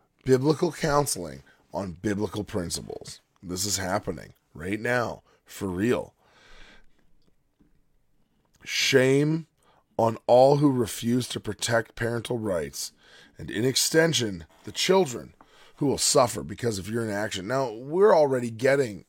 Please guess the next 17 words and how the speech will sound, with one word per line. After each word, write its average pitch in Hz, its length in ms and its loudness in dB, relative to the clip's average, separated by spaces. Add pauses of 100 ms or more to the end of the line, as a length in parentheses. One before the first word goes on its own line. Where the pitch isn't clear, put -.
(120)
scientists 120 960 -4
coming 127 320 -4
out 123 160 -2
and 110 100 -8
saying, 104 520 -4 (2500)
um, 101 520 2 (1200)
children 170 460 4
often 131 420 2
hit 104 480 -4
puberty 151 680 0
and 110 300 -6
no 127 140 2
longer 135 400 0
struggle 104 480 -6
with 76 140 -12
these 62 200 -14
things. - 480 -20